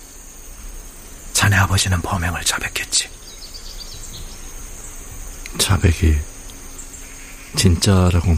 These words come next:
Speaker 2: 믿으셨습니까?
Speaker 1: 그 사건은 처음부터 목격자가 없었어.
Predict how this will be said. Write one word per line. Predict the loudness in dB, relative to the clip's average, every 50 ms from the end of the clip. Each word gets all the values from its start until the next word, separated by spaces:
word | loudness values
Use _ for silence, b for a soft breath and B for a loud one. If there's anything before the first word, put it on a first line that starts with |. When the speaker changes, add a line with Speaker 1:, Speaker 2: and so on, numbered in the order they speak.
| 4 4
Speaker 2:
믿으셨습니까? | 2 2 2 2 2 2 0 0 2 4 4 4 2 2 0 -2 -2 -4 -8 -18 -20 -20 -18 -18 -18 -18 -20 -20 -20 -20 -20 -20 -18 -6 -2
Speaker 1:
그 | 0 2
사건은 | 2 2 2 2 2 2 2 2 2
처음부터 | 0 0 2 4 4 4 4 2 0 -2 0 0
목격자가 | 0 0 0 -4 -2 0 0 0 0 0 -2 -2 -2 -2 -4
없었어. | -4 -4 -4 -2 -2 -2 0 0 0 -2 -2 -4